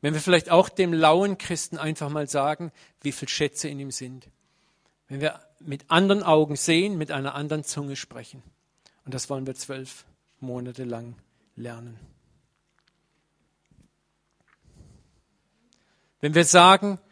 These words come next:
zu den Menschen, es gibt immer Hoffnung, anstatt du bist hoffnungslos. Es ist niemals zu spät als, pass auf, pass auf, es gibt ein zu spät.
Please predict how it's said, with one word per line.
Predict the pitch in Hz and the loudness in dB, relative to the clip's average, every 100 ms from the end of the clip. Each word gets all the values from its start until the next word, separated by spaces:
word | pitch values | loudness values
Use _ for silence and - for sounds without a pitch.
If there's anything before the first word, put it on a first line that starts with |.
| _ _ _ _ _ _ | _ _ _ _ _ _
zu | - 170 | -2 2
den | 170 | 2
Menschen, | 165 175 185 - | 4 2 0 -4
es | 175 - | -4 -4
gibt | 175 - | -4 -4
immer | 165 170 143 | -4 -4 -4
Hoffnung, | 156 - 143 127 _ _ _ _ _ _ _ _ | -8 -10 -16 -18 _ _ _ _ _ _ _ _
anstatt | - 147 - 156 | -12 -8 -4 -4
du | 156 | -6
bist | 139 - | -10 -8
hoffnungslos. | 151 156 165 147 151 131 120 - _ _ _ _ _ _ | -6 -6 -8 -14 -14 -14 -16 -20 _ _ _ _ _ _
Es | - 160 | -4 0
ist | 170 - | 2 2
niemals | 170 185 214 226 214 - - | 4 6 6 6 4 2 -4
zu | - | -4
spät | 180 - 170 196 208 - | -6 -2 0 0 -2 -6
als, | 175 160 - - _ - _ _ _ - | -2 -2 -4 -8 _ -20 _ _ _ -8
pass | - 190 - | -2 0 2
auf, | 214 180 139 - - - - - - _ - | 4 4 2 -4 -10 -12 -14 -20 -20 _ -12
pass | - 127 143 - | -8 -4 -2 -2
auf, | 147 143 131 - - - | -2 -6 -8 -12 -16 -18
es | - - - | -10 -6 4
gibt | 208 - | 4 6
ein | 247 285 | 4 6
zu | - | 6
spät. | 254 - 247 170 - | 6 4 2 2 -2